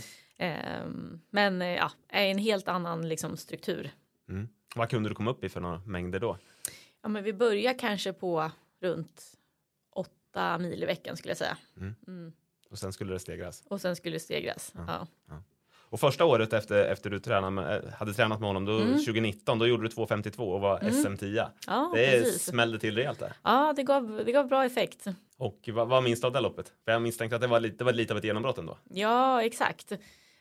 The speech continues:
Speaker 1: Eh, ja, jag minns att det också var det här året när det var riktigt, eh,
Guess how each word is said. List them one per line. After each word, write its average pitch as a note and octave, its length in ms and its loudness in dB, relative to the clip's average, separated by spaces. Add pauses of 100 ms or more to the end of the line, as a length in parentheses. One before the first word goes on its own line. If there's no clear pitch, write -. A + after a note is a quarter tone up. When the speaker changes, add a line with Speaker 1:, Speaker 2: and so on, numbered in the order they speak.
Speaker 1:
Eh, F#3 280 -2
ja, G3+ 280 0
jag A3 100 -2
minns A#3 220 -2
att G3 80 -6
det G#3 60 -4
också G3+ 240 -6
var G3+ 220 -2
det G3 60 -4
här F#3 260 -6
året F3 420 -4
när F3+ 80 -14
det E3+ 80 -6
var E3+ 180 -4
riktigt, E3+ 640 -12
eh, F3+ 500 -4